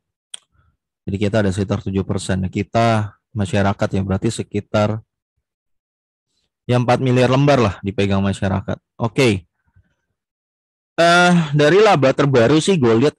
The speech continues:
emang ini kelihatan sangat menjanjikan ya. Eh, industri syariah Indonesia ini bank perbankannya.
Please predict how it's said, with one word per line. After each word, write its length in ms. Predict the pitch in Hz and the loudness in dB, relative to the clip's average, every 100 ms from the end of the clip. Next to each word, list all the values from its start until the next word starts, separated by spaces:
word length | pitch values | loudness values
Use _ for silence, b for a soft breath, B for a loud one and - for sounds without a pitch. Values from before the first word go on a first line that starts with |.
| 131 | -4
emang 400 | 143 156 165 147 | -2 -2 -2 -2
ini 240 | 160 165 | -2 -2
kelihatan 480 | 139 127 120 120 143 | 0 0 0 0 -2
sangat 400 | - 120 117 117 | 0 0 0 0
menjanjikan 680 | 117 110 107 107 110 127 101 | -2 0 0 -2 -2 -2 0
ya. 120 | 98 107 - - | -2 -6 -14 -6
Eh, 300 | 101 95 98 | -2 0 0
industri 480 | 98 98 95 110 101 | -2 -2 -4 -4 -4
syariah 480 | 107 95 95 98 98 | -2 -2 0 0 0
Indonesia 640 | 98 98 98 95 95 101 | 0 0 -2 -2 -4 -4
ini 240 | 98 120 113 | -2 -4 -4
bank 400 | 101 98 101 107 | -4 -4 -6 -6
perbankannya. 880 | 104 98 98 101 104 101 120 170 | -8 -6 -4 -4 -4 -2 0 -2